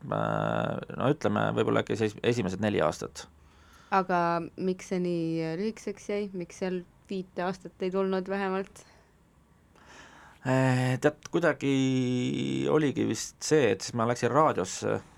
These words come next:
Speaker 1: ja, ja tunnetasin ise, et tekib huvide konflikt. Ja siis ma ütlesin Tallinn Music Weeki koha üles nii-öelda.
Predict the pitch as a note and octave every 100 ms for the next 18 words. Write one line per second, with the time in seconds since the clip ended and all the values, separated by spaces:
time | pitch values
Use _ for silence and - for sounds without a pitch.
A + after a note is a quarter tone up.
0 | - - G#1+ G#1 G1+ G1+ G1+ G1+ G1+ D2+
1 | F#2 A#2 A#2+ - E2+ - - G#2 G#2+ G#2+
2 | A2 G#2+ G2 F#2 - G2+ - F#2+ - -
3 | G2+ G2 G2 A#2+ A#2 E2 E2+ G#2 A2 -
4 | - - - - - - - - - -
5 | - G1+ - - - - - - - -
6 | G2+ G#2+ G#2+ G#2 G#2 G2 F#2+ - G2 -
7 | - - - G2 G#2+ - G2+ G#2 G#2+ -
8 | - - G1+ G1+ -